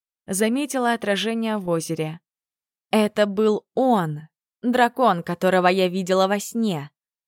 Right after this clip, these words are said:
Огромная морда с пронзительными сапфировыми глазами смотрела со дна. И мне бы в ужасе бежать, забыв обо всем на свете, но я, как зачарованная, любовалась золотистыми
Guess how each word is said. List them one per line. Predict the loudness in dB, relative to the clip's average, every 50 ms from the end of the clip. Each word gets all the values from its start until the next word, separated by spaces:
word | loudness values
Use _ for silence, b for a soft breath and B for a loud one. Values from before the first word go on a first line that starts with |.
| _ _
Огромная | -4 -2 -2 0 2 2 2 2 2 2 0 0 0 0
морда | 0 0 0 0 0 -2 -4 -6 -8 -10
с | -10 -8
пронзительными | -4 -4 -2 -2 -2 -2 -4 -4 -4 -4 -4 -4 -4 -4 -6
сапфировыми | -6 -6 -6 -8 -8 -10 -8 -4 -2 0 0 0 0 -2 -2 -2
глазами | 0 2 2 2 0 0 -2 -2 -2 -4
смотрела | -8 -8 -6 -6 -6 -4 -2 0 0 0 0
со | -2 -2 -2 -2 0
дна. | 0 0 0 0 -2 -4 -6 -12 _ _ _ _ _ _ _ _ -6
И | -4 -2
мне | 0 0 2 2 0
бы | 2 0 0 0
в | 0
ужасе | 2 0 0 0 -2 -4 -4 -6 -6
бежать, | -4 -2 -2 -2 0 0 0 0 0 -2 0
забыв | 0 -2 0 0 -2 -2 -2
обо | 0 0 0
всем | 0 0 -4 -4 -2 -2
на | -2 -4
свете, | -6 -8 -8 -6 -4 -4 -4 -4 -4 -6 -6 -8 _ _ _ _ _ _ _ _ -6
но | -2 0 2
я, | 2 2 0
как | 0 -2 -4 -4
зачарованная, | -4 -8 -8 -6 -4 -2 -2 0 2 2 2 2 0 -2 -4 -2 -2 -2 -2
любовалась | -2 -2 0 2 2 4 4 2 2 0 -2 -6 -10 -14 -12
золотистыми | -8 -4 -2 -2 -2 -2 -4 -6 -8 -8 -6 -4 -2 -2 -2 -2